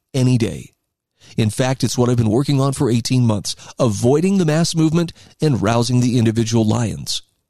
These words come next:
And how fulfilling it is, how well it works. He says, "People bemoan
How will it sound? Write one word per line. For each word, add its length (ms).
And 140
how 280
fulfilling 640
it 100
is, 420
how 160
well 400
it 200
works. 600
He 100
says, 180
"People 260
bemoan 560